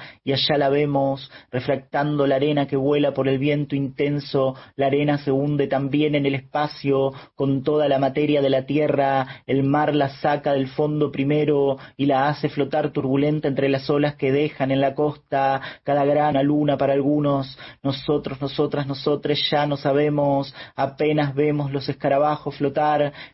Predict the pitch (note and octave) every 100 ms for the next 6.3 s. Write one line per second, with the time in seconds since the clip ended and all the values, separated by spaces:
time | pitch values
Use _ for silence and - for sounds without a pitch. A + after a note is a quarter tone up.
0 | _ D#3+ D3+ D3 D#3 C#3 C#3 D3+ D#3 D3
1 | C#3+ C#3 - D#3 D3 - C#3+ C#3 C#3 D#3
2 | D3+ D3 C#3+ C#3+ C#3 - C#3 - C#3 C#3
3 | D3 D3+ D3 D3+ D#3 - C#3 C#3 C3+ D#3+
4 | D#3 D3 C#3 D3+ D#3 D3+ C#3 C3+ C#3 C#3
5 | C#3 D#3 D3+ D3 C#3 C#3 - D#3+ D3+ D3
6 | C#3+ C#3+